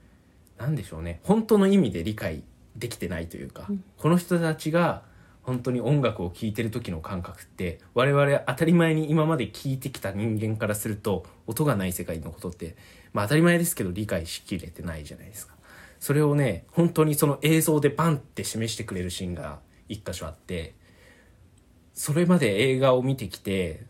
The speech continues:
Speaker 1: その主人公が、その音を聞こえてる唯一のこの家族の中での人間。で、周り、周りというか、お-、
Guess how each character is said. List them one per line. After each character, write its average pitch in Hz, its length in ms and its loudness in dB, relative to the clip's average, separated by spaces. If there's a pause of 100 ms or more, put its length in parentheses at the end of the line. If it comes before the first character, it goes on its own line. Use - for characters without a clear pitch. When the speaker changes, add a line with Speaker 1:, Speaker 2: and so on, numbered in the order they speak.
(180)
Speaker 1:
そ - 200 -6
の 95 260 -2
主 92 160 -6
人 113 220 -2
公 92 200 -4
が、 117 420 0 (360)
そ 107 120 -8
の 95 200 -6
音 113 200 0
を 113 160 0
聞 - 380 -16
こ 143 220 2
え 123 380 2 (680)
て 135 160 0
る 147 300 0 (960)
唯 135 260 4
一 107 120 -6
の 98 140 -4
こ - 120 -12
の 92 160 -4
家 101 140 -4
族 90 200 -8
の 87 80 -6
中 87 200 -4
で 143 100 2
の 143 120 2
人 82 240 -6
間。 82 240 -10 (540)
で、 113 180 2
周 117 320 -4
り、 117 280 -4 (160)
周 98 200 -4
り 95 100 -6
と 87 80 -12
い 78 60 -8
う 78 40 -12
か、 - 120 -12
お-、 90 260 -6